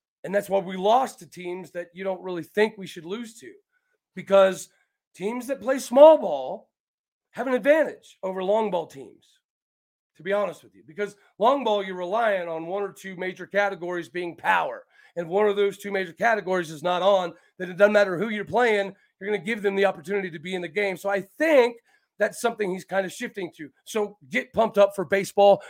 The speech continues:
and we'll start talking a lot of baseball, uh, uh, coming down the pipeline here after a while as well. But, yeah, I don't think Schrum and Weiberger are of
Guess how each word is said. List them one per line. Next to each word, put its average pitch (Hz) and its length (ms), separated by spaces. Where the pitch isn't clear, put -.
and 202 80
we'll 269 80
start 262 220
talking 220 240
a 196 40
lot 190 140
of 151 60
baseball, 185 520
uh, 185 200
uh, 185 60
coming 185 180
down 175 180
the 170 60
pipeline 165 460
here 170 160
after 160 240
a 165 40
while 190 380
as 143 120
well. 214 480
But, 190 320
yeah, 156 400
I 214 60
don't 302 200
think 269 220
Schrum 190 380
and 170 100
Weiberger 127 800
are 113 440
of 139 260